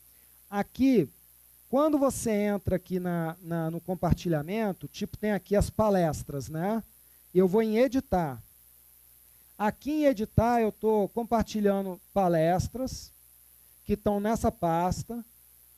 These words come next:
Com quem? Aqui. Eu tô compartilhando com esse computador que se chama Gemini, mas eu podia compartilhar com mais aqui,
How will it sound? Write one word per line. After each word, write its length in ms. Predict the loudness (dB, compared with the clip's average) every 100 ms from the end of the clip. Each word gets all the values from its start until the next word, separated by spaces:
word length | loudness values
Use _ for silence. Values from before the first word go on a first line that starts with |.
| _ _ _ _ _
Com 220 | 0 2 2
quem? 420 | 2 2 -2 -8 -20 -20 -18 -16 -18 -16 -14 -16 -20 -20 -20 _ -20 -20 -20 -20 -20 -20 -20 -20 -20 -20 -20 -20 -20 -20 -20 -20 -20 -20 -20 -20 -20 -20 -20 -20 0
Aqui. 440 | 0 2 2 2 -2 -20 -20 -20 -20 -20 -20 -20 -20 -20 -20 -20 -20 -20 _ _
Eu 100 | -2
tô 200 | 2 2 0 -4
compartilhando 840 | -2 0 -2 0 0 2 0 -2
com 340 | -8 -6 -2 0
esse 200 | 0 -2
computador 420 | -4 0 0 0
que 80 | -4
se 60 |
chama 260 | -4 -2 -2
Gemini, 500 | 0 -2 -2 -4 -6
mas 200 | -4 -4
eu 60 |
podia 280 | -2 -2 -2
compartilhar 640 | -2 -2 -2 -2 2 2
com 140 | 0 -6
mais 440 | -4 0 0 -2
aqui, 400 | -8 -8 -10 -10